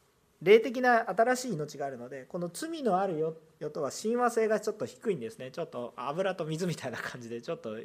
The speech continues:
こう、合わないんですね。なので、罪ある自分に対してもまた同様にもがきますよ。<laughs> その罪のね、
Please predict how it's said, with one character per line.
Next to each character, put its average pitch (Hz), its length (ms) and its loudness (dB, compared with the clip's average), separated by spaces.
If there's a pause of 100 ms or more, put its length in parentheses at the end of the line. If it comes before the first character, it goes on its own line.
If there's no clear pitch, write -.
(600)
こ - 140 -14
う、 - 40 -8
合 143 120 0
わ 247 120 4
な 143 100 2
い 87 60 -8
ん 90 100 -16
で 95 80 -18
す - 120 -20
ね。 190 180 -8 (2750)
な 185 100 -4
の 180 140 -2
で、 160 240 2
罪 302 320 0
あ 208 100 8
る 190 80 0
自 147 180 -4
分 233 220 2
に 254 100 -2
対 240 260 4
し 226 40 -6
て 180 100 -2
も 143 120 -2
ま 127 160 -4
た 127 120 0
同 143 280 4
様 143 100 8
に 165 80 2
も 151 160 4
が 139 120 4
き - 120 -10
ま - 80 -6
す - 180 0
よ。 131 140 0
<laughs> 143 80 -6
そ 143 160 -2
の 139 180 0
罪 151 240 -4
の 127 140 0
ね、 127 680 -4